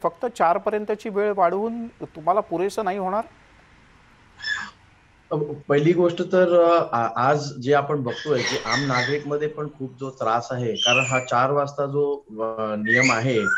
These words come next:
Speaker 2: हा आता बरेच offices उघडलेत, लोक त्यांच्या कामासाठी बाहेर पडतायत आणि जे प्रवास करतात, बघा, हॉटेल, हॉटेल जेव्हा लोक विचार करतात, तेव्हा आपले,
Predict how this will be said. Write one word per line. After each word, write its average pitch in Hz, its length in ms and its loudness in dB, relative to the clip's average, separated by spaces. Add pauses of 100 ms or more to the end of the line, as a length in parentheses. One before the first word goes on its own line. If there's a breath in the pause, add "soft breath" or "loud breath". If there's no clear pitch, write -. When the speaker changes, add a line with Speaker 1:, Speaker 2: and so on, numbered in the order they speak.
(220)
Speaker 2:
हा 131 140 4
आता 135 500 0
बरेच 104 440 -8
offices 139 520 -2
उघडलेत, 123 460 2
लोक 117 240 -2
त्यांच्या 127 280 0
कामासाठी 131 560 0
बाहेर 117 220 -2
पडतायत 113 380 -2 (100)
आणि 135 220 2
जे 160 440 0 (140)
प्रवास 135 400 4
करतात, 104 380 0 (380)
बघा, 160 180 2
हॉटेल, 170 440 -2
हॉटेल 160 240 0
जेव्हा 165 200 0
लोक 139 220 -6
विचार 151 420 -4
करतात, 139 440 -4 (100)
तेव्हा 143 260 -2
आपले, 143 760 -2